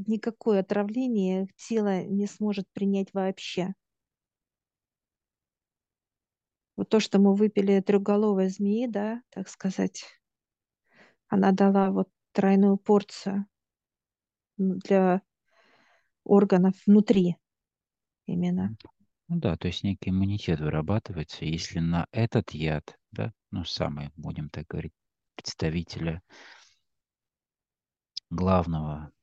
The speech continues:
Speaker 2: всех ядовитых, так сказать, э, змей, то это является как некий, э, допингом, что ли, да, антидотом таким,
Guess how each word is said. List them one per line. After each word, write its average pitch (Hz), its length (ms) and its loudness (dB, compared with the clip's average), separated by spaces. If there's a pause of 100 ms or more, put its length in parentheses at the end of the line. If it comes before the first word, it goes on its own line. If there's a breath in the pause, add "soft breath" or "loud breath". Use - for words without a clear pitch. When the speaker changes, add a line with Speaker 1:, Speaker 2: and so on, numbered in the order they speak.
Speaker 2:
всех - 580 -10 (200)
ядовитых, 80 680 -6
так 73 160 -16
сказать, - 460 -18
э, 139 260 -12
змей, 113 420 -4 (2250)
то - 360 -16
это - 200 -12
является 82 460 -10
как - 280 -8
некий, 80 540 -6
э, - 20 -16 (1300)
допингом, 78 680 -8
что - 200 -16
ли, 78 100 -8
да, 82 180 -6
антидотом 80 680 -6
таким, 76 500 -10